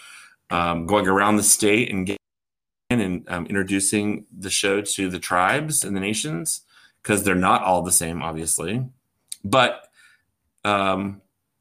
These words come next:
you know, I say, "You know what? If no one's <laughs> like, this needs to be done. Even if it's not perfect, the next Native American musical is not gonna get done unless this one does." So there's very re-, various reasons why, how I, how I kinda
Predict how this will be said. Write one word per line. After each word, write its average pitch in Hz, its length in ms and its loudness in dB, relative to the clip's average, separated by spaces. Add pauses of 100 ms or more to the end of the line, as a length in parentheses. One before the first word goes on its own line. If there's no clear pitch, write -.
(120)
you 131 80 2
know, 127 80 4
I 123 40 4
say, 127 160 2
"You 123 120 2
know 147 120 4
what? 160 140 2
If 117 140 -4
no 120 160 2
one's 143 220 2
<laughs> - 540 -6
like, 110 120 0
this 147 240 6
needs 139 220 2
to 131 60 -2
be 120 80 2
done. 92 420 0 (200)
Even 135 200 2
if 156 60 -2
it's 139 120 0
not 135 200 0
perfect, 131 520 0
the 113 60 2
next 120 380 2
Native 101 220 0
American 92 320 -2
musical 90 380 -4
is 85 100 -6
not 92 160 -2
gonna 87 120 -6
get 78 140 -8
done 85 180 -8
unless 90 220 -6
this - 160 -2
one 78 120 -6
does." 67 420 -12 (440)
So 113 600 4 (1400)
there's 131 140 4
very 165 220 8
re-, 143 240 4
various 170 320 6
reasons 127 380 4
why, 107 360 4
how 110 200 2
I, 107 100 2
how 107 200 -2
I 104 40 -4
kinda 92 360 -6